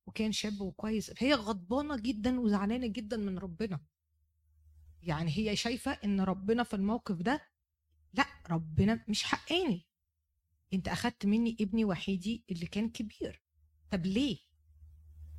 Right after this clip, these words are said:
فهو البني آدم بيبقى على حسب الموقف وقدرته على تحمل الموقف، لأن إحنا بشر،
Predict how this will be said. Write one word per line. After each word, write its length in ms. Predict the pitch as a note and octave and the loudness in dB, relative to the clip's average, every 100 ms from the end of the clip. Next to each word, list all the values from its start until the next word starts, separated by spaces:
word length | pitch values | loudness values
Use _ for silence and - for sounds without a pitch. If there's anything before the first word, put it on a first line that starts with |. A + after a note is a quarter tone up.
| - - - - - | -14 -14 -14 -14 -2
فهو 420 | E3 B3 E4+ - - | 2 4 4 2 -2
البني 400 | G3 F#3+ G#3 G3+ | 0 2 2 2
آدم 160 | C4+ | 2
بيبقى 200 | A#3+ G3 | 2 2
على 120 | E3+ F3+ | 0 0
حسب 400 | - A#3+ C#4+ G#3+ | -2 -2 2 2
الموقف 480 | F3+ G3 A3 A3 | 4 2 -2 -6
وقدرته 520 | G3+ - A#3 B3 D#4 B3+ | -6 -4 -2 -2 -2 -2
على 120 | F#3 | -2
تحمل 420 | E3 - G#3+ G#3 F#3+ | -2 -2 -2 -2 -2
الموقف، 260 | F3+ - | -6 -6
لأن 260 | F3 F#3+ G#3 | -4 -2 -2
إحنا 200 | - G3 | 0 -2
بشر، 440 | F3 - E3 - | -2 -2 -2 -4